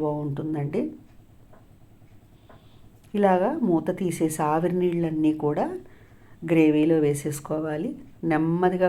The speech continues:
కలుపుకోవాలండి. కాయలు చూసారా ఉడుకుతున్నాయి కదా, మెత్తబడంగానే మనం స్టవ్ ఆఫ్ చేసేసుకుందామండి. మళ్ళీ మూత పెట్టేసేసుకుందాం. కొంచెం మగ్గాలండి మిరపకాయ అనేది.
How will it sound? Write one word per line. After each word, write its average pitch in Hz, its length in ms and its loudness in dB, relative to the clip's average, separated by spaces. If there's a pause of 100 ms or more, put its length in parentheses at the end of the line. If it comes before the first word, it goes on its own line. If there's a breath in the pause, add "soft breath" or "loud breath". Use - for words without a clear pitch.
కలుపుకోవాలండి. 151 840 -4 (800 loud breath)
కాయలు 165 380 2
చూసారా 156 440 -4 (360)
ఉడుకుతున్నాయి 165 580 -2
కదా, 180 200 0
మెత్తబడంగానే 170 800 0 (180)
మనం 165 160 2 (100)
స్టవ్ 156 340 -2
ఆఫ్ 151 180 -2
చేసేసుకుందామండి. 151 920 -4 (1160 soft breath)
మళ్ళీ 208 220 4 (140)
మూత 156 160 2 (120)
పెట్టేసేసుకుందాం. 156 680 -2 (100)
కొంచెం 240 420 6 (100)
మగ్గాలండి 147 640 -2 (120)
మిరపకాయ 151 540 -4
అనేది. 165 320 -2